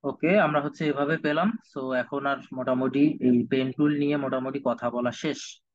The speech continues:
So আমরা কি করি, একে একে সবগুলোকে delete করে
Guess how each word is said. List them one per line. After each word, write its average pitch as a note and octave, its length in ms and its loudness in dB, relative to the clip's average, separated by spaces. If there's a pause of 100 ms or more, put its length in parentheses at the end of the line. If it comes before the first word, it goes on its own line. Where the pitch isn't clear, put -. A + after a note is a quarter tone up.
(880)
So - 100 -12 (180)
আমরা B2 180 4
কি B2+ 160 -6
করি, D3 200 4 (100)
একে C3 220 0
একে C3+ 140 -2
সবগুলোকে B2 580 -2 (120)
delete G#2+ 240 2 (100)
করে G#2+ 140 0